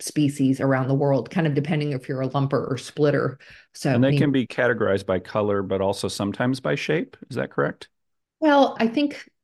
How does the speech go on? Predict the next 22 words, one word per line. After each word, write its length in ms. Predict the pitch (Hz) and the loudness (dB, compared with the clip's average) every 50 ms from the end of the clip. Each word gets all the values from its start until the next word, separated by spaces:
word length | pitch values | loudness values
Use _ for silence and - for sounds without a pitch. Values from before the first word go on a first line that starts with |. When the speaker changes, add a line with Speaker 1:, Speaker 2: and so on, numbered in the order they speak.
| - | 0
Speaker 1:
a 40 | 202 | 2
lot 240 | 208 208 214 247 247 | 4 6 4 6 4
of 80 | 247 226 | 4 4
the 100 | 214 196 | 4 4
ones 580 | 190 202 202 202 202 196 196 196 - - - - - | 4 4 4 4 2 0 -2 -6 -10 -14 -14 -6 -2
in 500 | 175 175 175 170 170 170 170 156 117 104 _ | 0 0 2 2 0 0 0 0 -2 -4 _
California 720 | - - 185 180 180 175 175 180 180 - 175 170 165 165 160 | -8 -4 -4 -2 0 0 0 0 0 0 0 0 0 0 -2
have 180 | 156 156 147 143 | -2 -2 -2 -2
names. 460 | 151 156 156 156 156 156 156 147 - | -2 -2 -2 -2 -2 -2 -4 -4 -4
We 100 | 147 151 | -4 -2
have 200 | 147 139 143 143 | -2 -2 -2 -4
the 60 | 139 | -6
species 640 | 139 - - 160 165 156 - - 147 143 143 - _ _ _ _ - | -10 -8 -4 -2 -2 -2 0 -2 -2 -2 -2 -6 _ _ _ _ 2
red 200 | 160 160 160 156 | 4 4 6 4
abalone, 440 | 147 147 147 156 151 151 151 151 | 4 2 2 0 0 0 -2 0
white 220 | 139 147 151 147 151 | 0 0 2 2 0
abalone, 840 | 143 147 143 147 147 143 143 147 143 147 143 139 143 139 135 - _ | 0 -2 -2 -2 -4 -4 -4 -4 -4 -4 -4 -4 -4 -4 -6 -8 _
pink 260 | - 185 185 165 - - | -2 0 0 0 0 0
abalone, 640 | - 147 147 143 156 151 151 147 147 147 151 147 143 | 0 2 2 4 2 2 2 0 -2 -2 -2 0 0
but 160 | 151 147 - | 0 0 2
others 460 | - 165 160 170 160 156 160 156 - - | 2 2 2 2 2 0 0 -2 -4 -4
are, 460 | - 147 139 139 139 139 139 139 | -2 0 2 2 2 0 0 -4